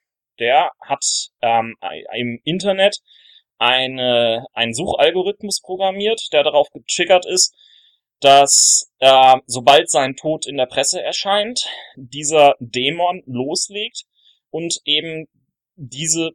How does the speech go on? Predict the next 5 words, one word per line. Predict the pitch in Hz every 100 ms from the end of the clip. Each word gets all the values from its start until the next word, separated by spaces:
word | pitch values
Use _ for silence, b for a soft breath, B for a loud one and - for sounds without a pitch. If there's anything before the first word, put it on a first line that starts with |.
| _
Person | - 139 127 135 170
oder | 117 113
diese | 113 113
Personen | - 117 101 104 117 120 127 147 180 _ _ _ _ -
umbringt. | 180 147 120 101 87 76